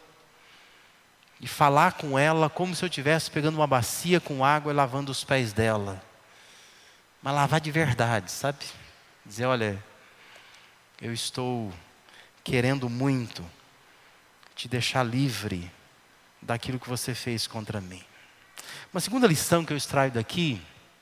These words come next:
é que o amor deve nos impulsionar a seguir o exemplo de Jesus.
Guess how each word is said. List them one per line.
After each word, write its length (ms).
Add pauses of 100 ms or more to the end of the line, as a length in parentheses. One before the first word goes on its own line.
(800)
é 80
que 120
o 60
amor 720
deve 340
nos 260
impulsionar 1000
a 80
seguir 420
o 80
exemplo 800
de 140
Jesus. 760